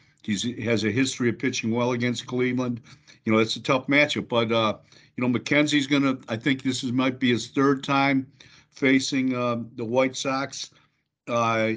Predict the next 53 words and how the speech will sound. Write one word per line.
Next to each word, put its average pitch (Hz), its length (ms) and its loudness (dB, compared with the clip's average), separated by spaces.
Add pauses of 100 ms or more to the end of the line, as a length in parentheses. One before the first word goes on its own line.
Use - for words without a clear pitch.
and 127 220 0
the, 127 340 -4 (140)
the 127 100 0
plus 196 400 2
thing 170 200 2
with 127 160 0
that 147 300 2
to 135 100 -4
me, 139 180 2
Joe, 110 240 -2
is 107 120 0
he's 117 140 -4
pitched 196 360 -2
well, 139 480 0 (580)
uh, 123 60 0
and 131 240 4
he 135 60 6
hasn't 151 300 0
given 151 220 -2
up 143 160 -6
a 120 80 -6
home 131 260 -4
run 131 180 -2
against 92 440 -8
them. 80 240 -14 (300)
So, 110 480 -6 (240)
you 120 120 -4
know, 127 120 -4
I 123 120 -4
think 175 300 -2
if, - 160 0
if, 131 180 -6 (300)
you 131 80 0
know, 120 80 -2
Tristan 156 680 -2 (360)
can, 139 260 -2
can 120 240 -2
keep 196 300 -2
pitching 196 320 -2
like 101 240 -6
that, 98 340 -8 (360)
you 127 60 -4
know, 120 60 -2
when 127 160 0
he 202 100 4
doesn't 180 280 -2
give 151 140 2
up 139 180 0
a 131 40 -2
home 135 240 -2
run, 165 160 0
he 196 200 0
is, 113 240 -4